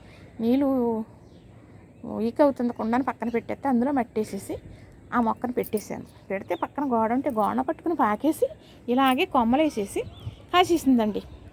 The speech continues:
ఉమ్, మూడు కాయలు కాసేసింది. చాలా విచిత్రం, పువ్వులు పూయటం తెలియదు నాకు, కాయలు కాయటం తెలియదు నాకు. అలాంటిది ఇంతంత పువ్వులు పూసి నైట్ పన్నెండింటికి బ్రహ్మకమలం ఎలా కనువిందు చేసిందో అలాగే కనువిందు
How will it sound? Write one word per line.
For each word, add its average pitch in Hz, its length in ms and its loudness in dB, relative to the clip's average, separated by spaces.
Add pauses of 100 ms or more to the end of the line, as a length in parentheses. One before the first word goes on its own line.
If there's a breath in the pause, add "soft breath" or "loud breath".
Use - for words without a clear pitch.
(640)
ఉమ్, 185 320 -4
మూడు 254 240 6
కాయలు 247 280 4
కాసేసింది. 220 680 -2 (180)
చాలా 220 280 0
విచిత్రం, 254 500 -4 (440 loud breath)
పువ్వులు 254 240 4
పూయటం 302 360 0
తెలియదు 330 280 4
నాకు, 247 280 2
కాయలు 220 320 -2
కాయటం 233 380 0
తెలియదు 311 280 4
నాకు. 208 380 -2 (460 loud breath)
అలాంటిది 320 560 2 (160)
ఇంతంత 254 400 0 (180)
పువ్వులు 262 240 2
పూసి 254 500 0
నైట్ 226 380 0
పన్నెండింటికి 226 600 2
బ్రహ్మకమలం 233 680 0
ఎలా 202 180 -2
కనువిందు 208 440 -4 (100)
చేసిందో 240 380 2 (520 loud breath)
అలాగే 202 340 2
కనువిందు 202 440 0